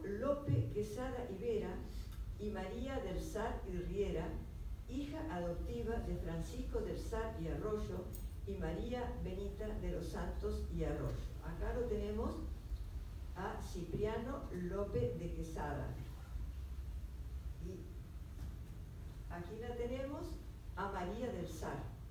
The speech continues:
Nacidos ambos en la ciudad de Buenos Aires, su matrimonio se realizó en esta ciudad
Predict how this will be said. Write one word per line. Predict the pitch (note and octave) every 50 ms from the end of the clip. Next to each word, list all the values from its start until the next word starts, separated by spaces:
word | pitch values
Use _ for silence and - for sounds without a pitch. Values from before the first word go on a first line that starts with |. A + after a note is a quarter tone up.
| - - - - - - - - - - - - - - - - - - - - - - - - - - - - - - - - - - - - - - - - - - - - - - - - F#3
Nacidos | G#3+ A3+ A3 A3+ - D4+ D#4 D#4 D4+ D4+ - A#3+
ambos | G#3+ G#3 G#3 G#3+ A3+ B3+ - - -
en | F#3 F3+ E3
la | E3+
ciudad | D#3+ - F3 E3+ - - A3
de | A3+
Buenos | G3+ F#3 F3 E3 E3 E3 - -
Aires, | A#3+ A3+ A3+ G3+ F#3 F3+ F3+ - C4+ - - - - - - - - -
su | - - G3 F3+
matrimonio | E3 D#3 D#3+ D#3+ D#3+ D#3+ D#3 F3 G#3+ A3 A3 A3 A3 A#3+ C4+ - -
se | - - F#3 E3+
realizó | E3+ E3+ D#3 D#3+ F3 F3 - - A3 A#3 A#3+ - -
en | - F#3 F#3
esta | A3 A3+ - A3+ A3
ciudad | - - F3+ E3 E3 F3 F3 F3 F3